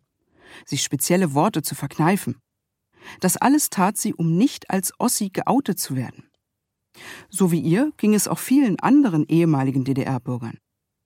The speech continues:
Denn plötzlich kam einem die eigene Identität wie ein Klotz am Bein vor. Ossis,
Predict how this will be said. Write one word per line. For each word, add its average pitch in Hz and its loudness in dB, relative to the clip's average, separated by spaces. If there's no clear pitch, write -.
Denn 147 0
plötzlich 175 0
kam 170 0
einem 208 2
die 175 -4
eigene 247 2
Identität 160 -2
wie 196 -2
ein 208 -4
Klotz - -4
am 139 -2
Bein 120 -6
vor. - -14
Ossis, - 0